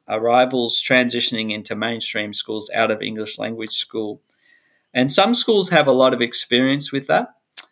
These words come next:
and already do terrific transitions and, and know how to support refugee background students during transitions, but others, uh, they're new to it. And particularly what we're seeing, in, and we might, this trend might be happening in New South Wales as well, where we're actually seeing,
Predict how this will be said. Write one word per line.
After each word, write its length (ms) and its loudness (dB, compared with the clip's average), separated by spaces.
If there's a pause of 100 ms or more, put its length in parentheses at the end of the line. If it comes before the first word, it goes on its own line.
(180)
and 560 2
already 360 2
do 480 -2
terrific 440 -2
transitions 760 -2
and, 200 -4
and 160 0
know 220 4
how 160 2
to 80 -2
support 400 -4
refugee 380 -4
background 440 -6
students 380 -6
during 240 -8
transitions, 560 -6
but 180 2
others, 380 2
uh, 240 -6
they're 160 0
new 260 0
to 220 -2
it. 100 -4 (840)
And 420 4
particularly 460 2
what 220 4
we're 120 6
seeing, 380 4
in, 180 -2
and 140 0
we 120 0
might, 220 0 (140)
this 240 0
trend 260 2
might 200 2
be 100 2
happening 360 0
in 100 0
New 100 2
South 320 2
Wales 320 4
as 160 -6
well, 280 4
where 260 0
we're 160 2
actually 360 0
seeing, 460 2